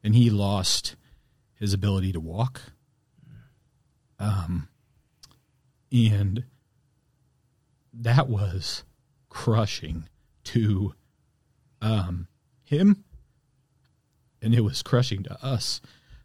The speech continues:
Um, Seattle had a rule that only one parent could go in the hospital.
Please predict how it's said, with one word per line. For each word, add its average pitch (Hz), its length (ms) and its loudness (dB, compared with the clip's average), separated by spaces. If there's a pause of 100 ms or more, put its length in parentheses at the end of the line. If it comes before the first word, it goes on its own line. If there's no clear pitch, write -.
(120)
Um, 98 420 -2 (520)
Seattle 117 580 4
had 104 520 0 (1800)
a 113 60 -2
rule 127 360 8
that 104 180 2
only 110 240 2
one 135 260 6
parent 123 520 4 (180)
could 104 160 0
go 101 160 4
in 95 100 2
the 87 60 0
hospital. - 560 -4